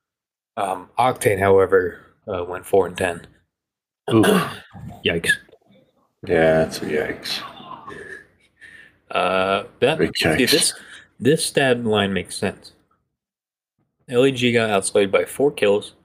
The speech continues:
Speaker 1: and lost by one round.
Speaker 2: Yes, that does
Speaker 1: And on,
Speaker 2: make
Speaker 1: on
Speaker 2: sense.
Speaker 1: Bokag, I would think you pretty much, how many bombs got planted?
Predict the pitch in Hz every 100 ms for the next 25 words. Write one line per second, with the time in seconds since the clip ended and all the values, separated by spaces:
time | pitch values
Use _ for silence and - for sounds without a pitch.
0 | _ _ _ 101 95 95 - 98 98 98
1 | 98 92 - - _ _ _ _ _ _
2 | - - - - - - _ _ - 80
3 | - - - - 160 - 147 107 104 -
4 | - 104 - 120 143 151 143 143 110 107
5 | 101 - 147 151 - _ _ 120 101 85
6 | - 131 131 - - - - _ _ _
7 | _ _ _ 175 180 107 92 - - -
8 | 92 90